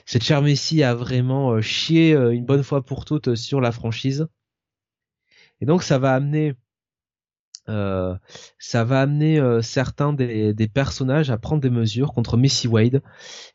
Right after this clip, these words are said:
Et, euh, bah, euh, ils ont appris que, euh, elle avait, euh, euh, qu'elle avait, euh, donc, euh, gagné aux enchères le, le, l'original, euh, Red Rock Dawn, euh, comics,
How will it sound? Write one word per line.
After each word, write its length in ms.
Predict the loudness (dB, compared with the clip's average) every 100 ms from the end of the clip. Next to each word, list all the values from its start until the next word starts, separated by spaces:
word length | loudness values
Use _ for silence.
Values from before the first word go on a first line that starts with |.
| -2
Et, 260 | 2 4 4
euh, 400 | 4 4 2 2
bah, 380 | 0 2 2 0
euh, 160 | -2 -4
ils 260 | -4 0
ont 100 | 2
appris 360 | 0 0 -4 -6
que, 160 | -2
euh, 460 | 0 2 2 0 -2 -8 -20 _ -2
elle 140 | 2
avait, 420 | 2 0 2 2 4
euh, 320 | 2 0 -2 -8 -20 -20 _ _ -2
euh, 380 | 0 2 2 0
qu'elle 200 | 0 0
avait, 340 | 0 0 0
euh, 260 | 2 0 0
donc, 280 | 0 -2 2
euh, 300 | 2 2 2
gagné 280 | 2 4 4
aux 160 | 4
enchères 500 | 0 0 0 0 -2 -10 _ _ _
le, 1040 | -2 2 4 6 4 4 2 0 -2 -4 -6 -8 -2
le, 320 | 2 6 6
l'original, 760 | 6 4 4 2 2 4 2
euh, 320 | 4 4 2 0
Red 300 | 0 0 0
Rock 300 | 0 -2 0
Dawn, 380 | 0 2 2
euh, 220 | 0 0 0
comics, 360 | 0 0 -2